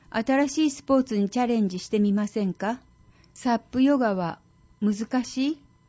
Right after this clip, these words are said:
体力的にもハードでは？と思われがちですが、必要なのは楽しむ気持ち。心も体もすっ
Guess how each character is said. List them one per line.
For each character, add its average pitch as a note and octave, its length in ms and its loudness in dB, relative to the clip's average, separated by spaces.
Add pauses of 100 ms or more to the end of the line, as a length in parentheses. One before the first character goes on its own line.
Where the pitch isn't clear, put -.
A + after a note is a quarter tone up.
(380)
体 C4+ 220 2
力 C#4 200 0
的 C4+ 240 0
に C4 120 6
も G#3 100 2
ハ B3 220 2
ー B3 60 2
ド G#3 100 0
で F#3 120 -2
は？ G3+ 240 -2 (380)
と A3 80 0
思 A3 240 4
わ B3 100 2
れ B3 140 2
が A#3+ 160 0
ち A3+ 140 -8
で B3+ 100 4
す B3+ 160 -6
が、 F#3+ 240 -4 (240)
必 - 280 -4
要 C#4 200 4
な C4+ 160 4
の A#3 160 4
は F3+ 220 -4 (160)
楽 A#3 260 2
し D#4+ 140 -2
む C#4+ 140 4
気 G3+ 120 -4
持 F3+ 160 0
ち。 - 300 -12 (960)
心 B3 360 4
も G#3 160 0
体 A#3 360 0
も A#3 160 2
す - 160 -8
っ - 20 -12